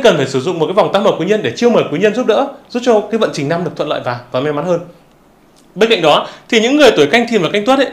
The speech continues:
cũng cần phải luôn mang theo bên mình một cái kim bài thái tuế nữa. Tại vì các ông là bị phạm vào gì? Phạm vào cục diện trực thái tuế và gì? Và xung thái tuế. Hai cái cục diện này khá xấu. Thì cái, cái cục diện về xung thái tuế và trực thái tuế, cái thái tuế của năm hai không hai tư năm Giáp Thìn như nào ấy,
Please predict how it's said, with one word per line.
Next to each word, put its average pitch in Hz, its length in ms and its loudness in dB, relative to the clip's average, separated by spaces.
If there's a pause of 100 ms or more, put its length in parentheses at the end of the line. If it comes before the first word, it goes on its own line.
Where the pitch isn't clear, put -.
cũng 208 140 -8
cần 165 200 2
phải 113 320 -4 (100)
luôn 233 200 -2
mang 226 140 -2
theo 220 140 0
bên 208 140 -2
mình 160 180 -2
một 117 80 -8
cái 165 140 -12
kim 208 120 -2
bài 156 140 -2
thái 139 80 -6
tuế 156 180 0
nữa. 233 180 -4 (400)
Tại - 120 -2
vì 180 140 -2
các 214 120 -2
ông 233 220 2
là 175 60 2
bị 151 160 -2
phạm 160 260 -4
vào 147 100 -2
gì? 127 100 -6 (240)
Phạm 151 180 -6
vào 123 100 -8
cục 143 160 -10
diện - 140 -10 (260)
trực 160 160 -8
thái 151 120 -8
tuế 147 260 0 (500)
và 143 180 2
gì? 131 140 -2
Và 131 80 -4
xung 185 180 -4
thái 160 100 2
tuế. 143 240 -2 (360)
Hai 190 180 -2
cái 185 100 -6
cục 147 100 -12
diện 143 140 -8
này 120 140 -6
khá 151 100 -6
xấu. 151 300 -4 (340)
Thì 196 100 0
cái, 180 240 2
cái 247 200 4
cục 190 100 -4
diện 180 200 -2
về 160 140 4
xung 220 200 -2
thái 196 120 2
tuế 196 160 2
và 226 80 0
trực 165 180 -8
thái 170 80 -4
tuế, 165 280 0 (240)
cái 170 120 -2
thái 185 120 -4
tuế 185 180 2
của 214 80 0
năm 175 140 0
hai 214 100 -2
không 214 140 -4
hai 202 80 -2
tư 226 280 -2
năm 180 80 -4
Giáp 226 140 0
Thìn 165 140 -2
như 143 80 -2
nào 160 200 0
ấy, 120 100 -8